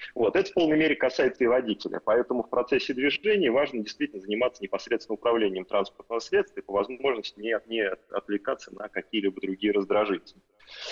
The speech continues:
В жизни так, как правило, не получается. Отчасти это такое поведение провоцируют сами автомобили, потому что они предлагают нам и развлекательные системы, и достаточно большой,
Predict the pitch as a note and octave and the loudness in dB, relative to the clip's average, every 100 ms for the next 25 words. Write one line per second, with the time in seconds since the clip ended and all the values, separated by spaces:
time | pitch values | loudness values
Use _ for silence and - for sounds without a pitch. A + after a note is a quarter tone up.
0 | - - E3 A3 E3 - - - E3 D#3+ | -12 -2 2 4 4 2 -2 -2 -2 2
1 | C#3+ D3 C3 B2+ A#2+ A#2+ - F2+ - G#2+ | 2 4 4 2 2 2 2 2 0 -2
2 | - C3 - G#2+ - - - - A2 - | 0 0 2 0 -2 -2 -4 0 2 2
3 | G#3+ G#2+ F#3+ G3 _ - _ - A2 - | 0 2 0 -2 _ -20 _ -18 -12 -2
4 | A2 A2+ - G#2 G2 - G#2 G2 - G2+ | 2 2 2 4 4 2 0 0 0 0
5 | G#2 D#3 F#3+ G3+ - E3+ D#3+ - C#3+ C3+ | 2 2 2 0 -2 -4 -4 -6 -2 0
6 | A2+ A2 - F#2 G2 G2 F#2 - F#2+ F#2 | 2 0 -4 0 2 4 2 0 -6 -6
7 | - F#3+ - - - F3 - - - D#3+ | -2 -2 2 0 0 -2 -2 -6 0 2
8 | C#3+ G#2 G2+ F#2 - - - F#2 G#2 - | 4 2 2 0 0 -2 -4 0 0 0
9 | G#2+ F#2 | 2 2